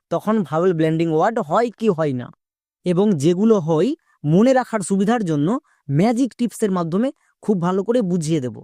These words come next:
যেমন দেখো, আই এ, এটা হচ্ছে ভাওয়েল ব্লেন্ডিং ওয়ার্ড। যখন আয়ের পাশে এ বসবে, তখন আমাদের সাউন্ড দেবে আই। যেমন দেখো, ডাইল, এখানে ভাওয়েল আই আছে, ঠিক তার পাশে এ আছে। তার মানে কি, দুটো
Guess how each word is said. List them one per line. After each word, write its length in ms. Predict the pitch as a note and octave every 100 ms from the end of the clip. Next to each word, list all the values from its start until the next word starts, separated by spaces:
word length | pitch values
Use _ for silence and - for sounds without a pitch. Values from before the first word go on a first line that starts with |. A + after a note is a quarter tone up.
| _ _ -
যেমন 220 | C3+ F3+ A#3
দেখো, 180 | A3+ B3+ - D#3
আই 100 | E3+ A#3+ - F3+ D3
এ, 20 | G3 - _ _ -
এটা 140 | B2 G2+
হচ্ছে 180 | - G#3+ C#3
ভাওয়েল 260 | D#3+ G3 E3
ব্লেন্ডিং 320 | D3 E3 G3 A3
ওয়ার্ড। 200 | A#3 B3 - _ _ -
যখন 240 | D3 G3+ G#3 D3+
আয়ের 200 | E3 F3+
পাশে 200 | F#3 - G3 F#3
এ 20 | E3
বসবে, 260 | F#3 G#3 C#4 _ _ -
তখন 220 | D3+ G#3+ A#3+
আমাদের 260 | E3+ E3 E3+ -
সাউন্ড 220 | D#3+ E3 D#3
দেবে 180 | F3+ C4 - D3+ D3+
আই। 120 | C3 F#2+ - _ _ C3+
যেমন 220 | D3 G3+
দেখো, 160 | G#3+ - G3+ B2+
ডাইল, 300 | D3 D3 B2 A2+ - _ _ -
এখানে 240 | E3 G3+ A#3 E3+
ভাওয়েল 280 | D#3+ F3 B3+ - D#3
আই 80 | F3 G3+
আছে, 160 | - C#4 _ _ _
ঠিক 140 | - B3 _
তার 120 | A3 F#3 -
পাশে 220 | D3+ F#3 - F3
এ 20 | C#3+
আছে। 160 | C3 - _ _ _
তার 100 | G3 A#3
মানে 140 | A#3 C#3
কি, 80 | B2 - _ - C3+
দুটো 160 | F3+